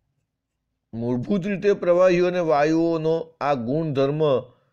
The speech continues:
તેમને ઘન પદાર્થથી જુદા પાડે છે. કયો ગુણધર્મ? વહી શકવાનો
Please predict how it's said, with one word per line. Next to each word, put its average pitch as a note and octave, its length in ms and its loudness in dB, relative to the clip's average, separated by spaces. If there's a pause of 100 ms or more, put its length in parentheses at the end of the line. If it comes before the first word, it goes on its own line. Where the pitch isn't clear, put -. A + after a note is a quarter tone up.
(460)
તેમને C#3+ 260 0
ઘન D#3 340 0
પદાર્થથી D3 520 0
જુદા C3 320 0
પાડે G#2 320 -2
છે. F2+ 100 -8
કયો G#3 320 2
ગુણધર્મ? F#3 560 -2 (640)
વહી B2+ 440 -2
શકવાનો A2 920 -4